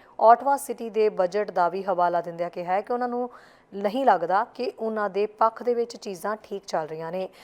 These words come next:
ਗੈਟਿਨੋ ਵਿੱਚ ਕਾਰੋਬਾਰੀ ਦੀ ਨੁਮਾਇੰਦਗੀ ਕਰਦੇ ਮਾਰਟਿਨ ਏ ਰੋਏ ਨੇ ਕਿਹਾ ਕਿ ਅਸੀਂ ਸਿਵਲ ਸਰਵੈਂਟਸ ਨੂੰ ਹਫ਼ਤੇ ਵਿੱਚ ਤਿੰਨ ਦਿਨ ਆਉਣ ਦੇ ਲਈ ਨਹੀਂ ਬੁਲਾਇਆ। ਨਿਊਜ਼ ਡੈਸਕ ਤੋਂ ਚੈਨਲ ਪੰਜਾਬੀ ਦੀ ਰਿਪੋਰਟ।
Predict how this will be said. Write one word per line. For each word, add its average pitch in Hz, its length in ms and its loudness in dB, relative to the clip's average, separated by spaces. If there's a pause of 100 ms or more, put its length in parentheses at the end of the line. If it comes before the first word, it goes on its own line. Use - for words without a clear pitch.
(260)
ਗੈਟਿਨੋ 233 340 2
ਵਿੱਚ 233 220 2
ਕਾਰੋਬਾਰੀ 190 800 2
ਦੀ 190 180 -8
ਨੁਮਾਇੰਦਗੀ 185 520 -6
ਕਰਦੇ 185 340 -2
ਮਾਰਟਿਨ 185 440 -6
ਏ 180 120 -4
ਰੋਏ 165 220 -6
ਨੇ 170 100 -10
ਕਿਹਾ 180 300 -4
ਕਿ 220 200 -2
ਅਸੀਂ 233 280 -6 (280)
ਸਿਵਲ 254 300 4
ਸਰਵੈਂਟਸ 185 480 -2
ਨੂੰ 190 200 -6
ਹਫ਼ਤੇ 190 240 -4
ਵਿੱਚ 190 220 -4
ਤਿੰਨ 175 320 -6
ਦਿਨ 180 200 -4 (100)
ਆਉਣ 170 180 -4
ਦੇ 160 80 -6
ਲਈ 160 180 -8
ਨਹੀਂ 165 240 -10
ਬੁਲਾਇਆ। 156 420 -6 (240)
ਨਿਊਜ਼ 170 180 -14
ਡੈਸਕ 165 160 -10
ਤੋਂ 170 100 -8
ਚੈਨਲ 175 340 -10 (360)
ਪੰਜਾਬੀ 190 360 -2
ਦੀ 151 80 -12
ਰਿਪੋਰਟ। - 540 -10